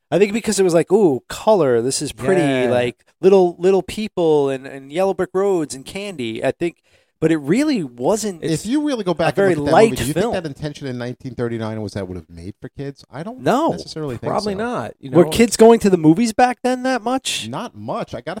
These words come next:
Speaker 3: figure that that
Speaker 1: It was an
Speaker 3: was
Speaker 1: adult
Speaker 3: made,
Speaker 1: thing.
Speaker 3: it was made for adults.
Speaker 2: It, well,
Speaker 3: Yeah.
Speaker 2: the whole theme was based on the, um, populist movement, the eighteen hundreds.
Speaker 1: Kids would go to the movies for
Speaker 3: Well,
Speaker 1: cartoons,
Speaker 3: what do you mean?
Speaker 1: right?
Speaker 2: Frank Baum wrote about, like, the, the populist movement coming out of the Midwest. And how, like, the farmers, the workers were all getting screwed over by this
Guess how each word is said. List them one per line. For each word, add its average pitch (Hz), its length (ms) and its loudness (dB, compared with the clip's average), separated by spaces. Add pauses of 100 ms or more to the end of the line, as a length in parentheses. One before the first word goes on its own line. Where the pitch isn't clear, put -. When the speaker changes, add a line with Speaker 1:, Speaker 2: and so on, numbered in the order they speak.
Speaker 3:
figure 147 200 -10
that 131 120 -8
that - 60 -4
Speaker 1:
It - 20 0
was 156 120 0
an 185 80 4
Speaker 3:
was 170 60 0
Speaker 1:
adult 202 360 2
Speaker 3:
made, 120 80 -6
Speaker 1:
thing. 127 80 -10
Speaker 3:
it 131 40 -10
was 120 140 -14
made 95 200 -14
for 139 100 -14
adults. 214 260 -14
Speaker 2:
It, 202 100 -2
well, 233 180 8
Speaker 3:
Yeah. - 40 6
Speaker 2:
the 208 60 6
whole 233 140 6
theme 208 340 -6
was 139 120 -4
based 147 300 -2
on 135 60 -8
the, 123 100 -4 (100)
um, 110 340 -4 (200)
populist 135 580 -6
movement, 107 380 -10 (220)
the 123 120 -8
eighteen 123 280 -8
hundreds. 123 500 -10
Speaker 1:
Kids 196 240 -4
would 220 80 -8
go 226 100 8
to 208 60 4
the 185 60 -2
movies 185 280 0
for 165 60 -6
Speaker 3:
Well, 147 80 -12
Speaker 1:
cartoons, 147 380 -6
Speaker 3:
what 156 60 -4
do 160 60 -6
you 160 60 -4
mean? 123 180 -6
Speaker 1:
right? 165 260 -10
Speaker 2:
Frank 185 320 -4
Baum 165 280 0
wrote 139 200 2
about, 123 280 -2
like, 120 160 -2
the, - 80 -8 (180)
the 113 120 -8
populist 139 640 -8
movement 117 260 -10
coming 131 240 -10
out 120 80 -4
of 110 60 -6
the 110 80 -10
Midwest. 120 720 -8 (880)
And 123 200 -4
how, 117 120 -4
like, 117 200 -6
the 123 60 -4
farmers, 139 580 -2
the 117 80 -2
workers 117 560 -4
were 110 140 -4
all 117 140 0
getting 117 240 -8
screwed 123 360 -8
over 123 280 -2
by 110 240 -6
this 107 260 -8